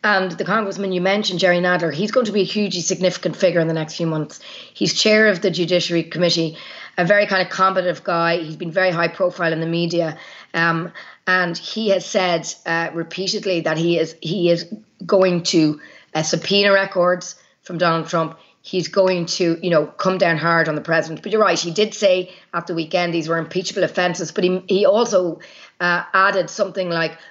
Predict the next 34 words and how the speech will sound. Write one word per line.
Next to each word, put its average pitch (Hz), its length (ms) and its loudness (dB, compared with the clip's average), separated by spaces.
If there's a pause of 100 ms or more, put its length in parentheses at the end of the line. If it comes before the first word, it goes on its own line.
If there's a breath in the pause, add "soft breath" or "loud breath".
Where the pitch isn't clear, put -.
(180 loud breath)
"But 185 440 0
we 190 160 -10
need 190 200 -6
to 180 100 -12
see, 180 480 -6
does 170 160 -6
this 175 200 -2
justify 180 520 -2
an 160 80 2
impeachment?" 156 800 -4
You 202 80 -2
know, 185 80 2
he 170 100 4
made 180 260 2
the, 170 220 0
you 185 160 -4
know, 170 120 2
he, 165 160 -4
he, 185 260 -4
he, 185 420 -2
he 185 80 4
was 175 100 2
making 175 220 2
the 170 60 0
point 208 260 2
that 196 220 -2
technically 175 640 0 (240 loud breath)
they 202 140 2
may 196 160 2
have 165 160 0
enough 170 420 -2 (320 soft breath)
to, 170 320 -2 (140)
um, 165 400 2
initiate 165 680 -2